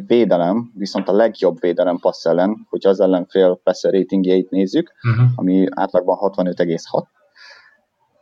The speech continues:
Speaker 1: Megint csak persze Mariota megsérült, jött Gabbard,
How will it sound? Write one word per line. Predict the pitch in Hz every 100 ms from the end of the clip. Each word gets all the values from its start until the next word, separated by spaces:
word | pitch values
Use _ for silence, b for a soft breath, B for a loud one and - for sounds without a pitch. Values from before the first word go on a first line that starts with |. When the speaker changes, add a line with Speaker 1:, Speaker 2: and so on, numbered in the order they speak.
| _
Speaker 1:
Megint | 101 95 95
csak | 95 85 -
persze | 98 90
Mariota | 92 101 98 -
megsérült, | 95 92 - 92 90 85 - - - - - -
jött | 101 92 -
Gabbard, | 98 98 95